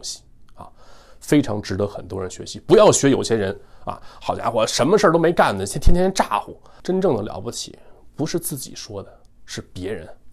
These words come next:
公认的。所以说李嘉诚在这么高的年纪，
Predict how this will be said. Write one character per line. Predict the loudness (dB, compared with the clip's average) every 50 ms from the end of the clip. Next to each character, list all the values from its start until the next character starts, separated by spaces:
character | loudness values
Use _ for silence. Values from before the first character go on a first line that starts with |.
| -20 -18 -16
公 | -12 -12 -12 -10 -10 -12
认 | -12 -14 -14 -18
的。 | -20 -20 -20 -20 -20 -20 -20 -20 _ -20 -20 -20 -20 -20 -8 2
所 | 6 8
以 | 8
说 | 8
李 | 8
嘉 | 8 6 4
诚 | 4 4 2 2 2
在 | 2 2 2
这 | 2 2 4 4 6
么 | 6 4
高 | 4 6 4 6 6
的 | 4 0
年 | -2 -4 -6 -6 -6
纪， | -6 -8 -8 -10